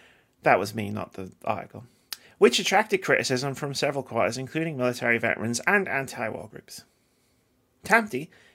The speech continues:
who has been attached to the game since its earliest days, told Polygon, quote,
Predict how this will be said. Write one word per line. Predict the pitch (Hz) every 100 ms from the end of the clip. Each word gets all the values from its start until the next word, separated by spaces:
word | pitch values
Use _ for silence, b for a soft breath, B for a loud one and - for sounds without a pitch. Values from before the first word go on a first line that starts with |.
| -
who | 170
has | 185
been | 180
attached | - 135 151 -
to | 143
the | 120
game | 110 131
since | - 143
its | 156 131
earliest | 131 123 107 -
days, | 117 143
told | - 196
Polygon, | 160 123 131 143
quote, | 160 - -